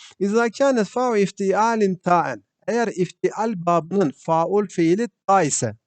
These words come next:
talebe mesela, e, darada kovmak, talebe istemek gibi.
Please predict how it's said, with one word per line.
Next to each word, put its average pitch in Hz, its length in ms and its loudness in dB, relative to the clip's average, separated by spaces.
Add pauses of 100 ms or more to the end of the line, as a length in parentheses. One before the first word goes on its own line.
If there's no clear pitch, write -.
(100)
talebe 131 440 -2
mesela, 117 520 -8 (1160)
e, 147 40 -12 (580)
darada 139 460 2 (260)
kovmak, 120 500 -4
talebe 131 400 -8
istemek 120 500 -12
gibi. 151 260 -10